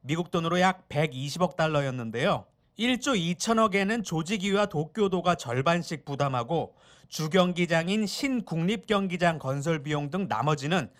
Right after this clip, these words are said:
정부가 치르면 된다는 계산이었습니다. 하지만 경기장 건설 같은 주요 비용 외에 도로 정비, 안전대책, 열사병 대책 같은 부가 비용이 예상보다 많이 들어가는 것으로 이번 조사에서 나타났는데요.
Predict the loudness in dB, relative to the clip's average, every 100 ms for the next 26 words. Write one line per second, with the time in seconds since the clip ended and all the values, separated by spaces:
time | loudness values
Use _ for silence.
0 | -20 -14 -2 0 0 2 2 2 0 0
1 | 0 0 -2 2 2 0 -4 -4 0 0
2 | 0 -4 -4 0 0 0 -4 _ _ -8
3 | -2 0 4 2 2 -8 _ _ _ _
4 | -4 -2 2 2 2 2 2 2 2 0
5 | 0 -2 -2 2 4 4 2 2 4 4
6 | 4 4 2 0 -8 _ -10 -4 0 4
7 | 4 4 2 2 2 0 -2 _ -4 -2
8 | 0 2 2 4 2 2 0 0 -6 _
9 | -4 2 2 4 2 2 0 2 0 2
10 | -2 0 0 2 0 0 -4 _ -6 -2
11 | 4 4 4 0 2 0 -2 -4 _ _
12 | 0 2 2 4 2 2 -2 -2 -2 0
13 | 2 2 0 -2 -4 -4 -4 -2 -4 -4
14 | -4 -4 -4 -6 -4 -2 -2 -4 -4 -2
15 | 0 -2